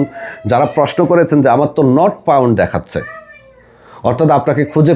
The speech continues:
পাচ্ছে না তারা, আপনার পাসপোর্ট নাম্বার দিয়ে খুঁজে পাচ্ছে না। যাদের not found দেখাচ্ছে, তারা অপেক্ষা করবেন, ধীরে ধীরে প্রত্যেকেরই রেজিস্ট্রেশন হচ্ছে। যাদের এখনও হয়নি, হয়তো ছয় মাস পরে, এক বছর পরে তাদেরও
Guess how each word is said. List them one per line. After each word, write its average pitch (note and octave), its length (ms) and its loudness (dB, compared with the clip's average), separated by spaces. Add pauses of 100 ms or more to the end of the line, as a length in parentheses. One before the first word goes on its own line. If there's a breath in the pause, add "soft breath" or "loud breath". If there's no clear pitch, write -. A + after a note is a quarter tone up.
পাচ্ছে - 340 -2
না D#2 140 0
তারা, - 160 -6 (680)
আপনার F#3 240 -2
পাসপোর্ট C#3+ 420 0
নাম্বার D#3 240 4
দিয়ে D#3 200 4
খুঁজে B2 240 2
পাচ্ছে F#2 300 -2
না। C2 60 -8 (640 soft breath)
যাদের C#3 280 4
not E3 140 2 (100)
found F3 200 2 (100)
দেখাচ্ছে, - 400 -4 (760 soft breath)
তারা B2 140 2 (100)
অপেক্ষা C#3 320 -2
করবেন, D2 240 -2 (360)
ধীরে C3+ 260 2
ধীরে D3+ 140 2 (120)
প্রত্যেকেরই B2+ 540 0 (100)
রেজিস্ট্রেশন G#2+ 560 -2
হচ্ছে। G#2 360 -2 (960 soft breath)
যাদের C3 280 2
এখনও E3+ 300 2
হয়নি, D#3+ 280 2 (300 loud breath)
হয়তো B2+ 200 0 (120)
ছয় B2+ 200 2
মাস C3+ 200 0
পরে, C#3 120 2 (100)
এক G#2 120 0
বছর A#2 260 -2
পরে C3+ 140 2 (140)
তাদেরও B2+ 280 2